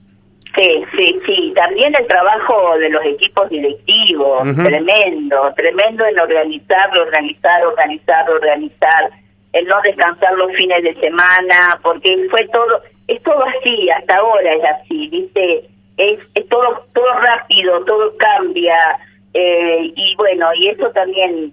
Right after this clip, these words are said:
Speaker 1: eh, este, agradecer y reconocer el trabajo, porque las escuelas públicas las sostienen principalmente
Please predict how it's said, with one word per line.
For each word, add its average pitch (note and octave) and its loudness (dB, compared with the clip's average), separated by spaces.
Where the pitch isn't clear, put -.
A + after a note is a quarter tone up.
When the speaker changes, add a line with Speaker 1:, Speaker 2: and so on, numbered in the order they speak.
Speaker 1:
eh, D3 0
este, C#3+ -2
agradecer E3+ 0
y F#3 -2
reconocer E3 -2
el F#3+ -2
trabajo, E3 0
porque E3+ -2
las F3 0
escuelas A#3 -2
públicas G#3+ -2
las D#3+ -2
sostienen G3 -6
principalmente F3+ -4